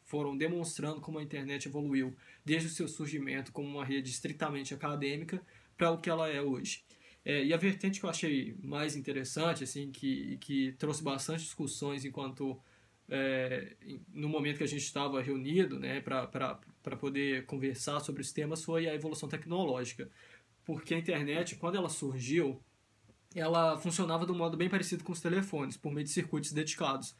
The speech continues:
Então, pra você fazer uma troca de informações, como que funciona na rede de telefonia? Uma pessoa tem que abrir o chamado, ou seja, fazer a ligação, e a outra pessoa, pra receber essa informação, pra receber a chamada, ela tem que atender essa ligação. E no caso da internet, no, no seu desenvolvimento inicial,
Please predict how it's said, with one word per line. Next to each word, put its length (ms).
Então, 200
pra 140
você 260
fazer 200
uma 140
troca 380
de 100
informações, 880
como 180
que 60
funciona 380
na 380
rede 220
de 60
telefonia? 580
Uma 140
pessoa 340
tem 120
que 80
abrir 220
o 60
chamado, 440
ou 60
seja, 240
fazer 380
a 40
ligação, 720
e 80
a 60
outra 160
pessoa, 360
pra 120
receber 380
essa 160
informação, 520
pra 140
receber 340
a 40
chamada, 440
ela 120
tem 100
que 100
atender 440
essa 180
ligação. 580
E 200
no 80
caso 200
da 60
internet, 480
no, 140
no 180
seu 420
desenvolvimento 720
inicial, 760